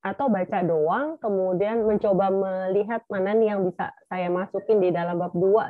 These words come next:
gitu ya, selesai di situ aja. Tapi teman-teman tidak, tidak memahami secara konsep. Sehingga yang biasa saya, saya lakukan adalah saya buat sebuah tabel gitu. Jadi kayak misalnya, saya bicara mengenai engagement. Engagement tuh apa sih? Oke, keterlibatan.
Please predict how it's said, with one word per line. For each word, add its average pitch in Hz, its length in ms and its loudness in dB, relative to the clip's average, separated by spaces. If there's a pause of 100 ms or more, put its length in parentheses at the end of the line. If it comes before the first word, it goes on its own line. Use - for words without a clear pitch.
gitu 185 160 0
ya, 196 160 2
selesai 190 320 0
di 180 80 -2
situ 196 160 -2
aja. 208 240 2
Tapi 196 160 0
teman-teman 208 480 -4 (640)
tidak, - 480 0
tidak 202 240 0
memahami 202 560 0
secara 180 400 -10
konsep. 170 560 -12
Sehingga 185 400 -2
yang 269 160 0
biasa 180 400 -2
saya, 170 400 -6
saya 175 160 -4 (160)
lakukan - 400 -8
adalah 196 320 -4 (560)
saya 240 160 2
buat 220 160 4
sebuah 208 320 0
tabel 185 640 -2
gitu. 156 240 -10
Jadi 277 160 4
kayak 220 160 -2
misalnya, 240 380 -2 (580)
saya 302 160 2
bicara 240 320 0
mengenai 233 400 0
engagement. 190 800 -2
Engagement 202 400 0
tuh 269 160 -2
apa 202 320 -6
sih? 294 160 0
Oke, 202 240 -6
keterlibatan. 185 880 -8